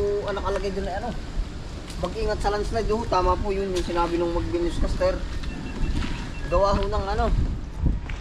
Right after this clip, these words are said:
yung tuyot na tuyot ang lupa.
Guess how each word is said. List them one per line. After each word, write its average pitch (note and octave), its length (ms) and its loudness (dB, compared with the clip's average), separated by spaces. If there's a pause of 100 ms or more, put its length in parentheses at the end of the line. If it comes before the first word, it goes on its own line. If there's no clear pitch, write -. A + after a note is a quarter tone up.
(600)
yung A3 240 2 (1200)
tuyot A3 240 0
na G#3+ 80 -2
tuyot G#3+ 240 -2
ang A3 160 0
lupa. A3+ 240 2